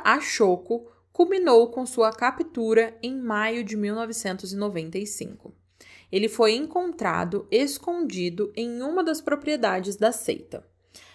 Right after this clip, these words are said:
A sua prisão foi um grande triunfo para as autoridades japonesas e marcou o início de uma longa batalha jurídica. O julgamento de Shoko Asahara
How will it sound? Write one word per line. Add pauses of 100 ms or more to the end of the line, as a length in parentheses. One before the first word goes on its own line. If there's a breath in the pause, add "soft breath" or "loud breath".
A
sua
prisão
foi
um
grande
triunfo
para
as
autoridades
japonesas (400 soft breath)
e
marcou
o
início
de
uma
longa
batalha
jurídica. (1300 soft breath)
O
julgamento
de
Shoko
Asahara